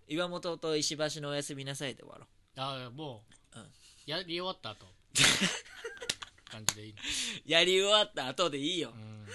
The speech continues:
Speaker 1: 果てた後でいいよ。全力やぞ。
Speaker 2: わかった、わかった。
Speaker 1: うん。じゃあ、一足お先に僕からおやすみなさい。はい。どうぞ。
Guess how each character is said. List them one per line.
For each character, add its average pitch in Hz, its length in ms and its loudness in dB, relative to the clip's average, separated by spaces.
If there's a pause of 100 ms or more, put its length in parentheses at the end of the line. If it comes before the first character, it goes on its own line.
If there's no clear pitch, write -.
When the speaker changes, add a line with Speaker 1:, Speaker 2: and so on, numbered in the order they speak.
(600)
Speaker 1:
果 156 80 -2
て 202 180 0
た 139 180 -2
後 139 240 -2
で 110 100 -6
い 123 180 -4
い 127 40 -4
よ。 330 60 -6 (680)
全 156 240 0
力 - 180 -2
や 175 120 0
ぞ。 - 220 -14 (800)
Speaker 2:
わ 123 80 -8
か 127 40 -8
っ 113 40 -14
た、 113 100 -14
わ 107 40 -12
か 101 60 -16
っ - 40 -20
た。 - 100 -6 (220)
Speaker 1:
う - 20 -14 (120)
ん。 110 160 -16 (600)
じ 127 80 -12
ゃ 101 40 -10
あ、 - 60 -14 (180)
一 - 240 -8
足 - 240 -14 (100)
お - 80 -14
先 104 220 -14
に 98 140 -16 (220)
僕 - 180 -20
か - 140 -18
ら - 180 -20
お 113 80 -10
や 120 80 -8
す 123 80 -14
み 120 100 -12
な 117 120 -10
さ 113 160 -16
い。 113 80 -18 (520)
は - 80 -20
い。 - 60 -20 (1200)
ど 180 100 -8
う - 20 -10
ぞ。 165 160 -14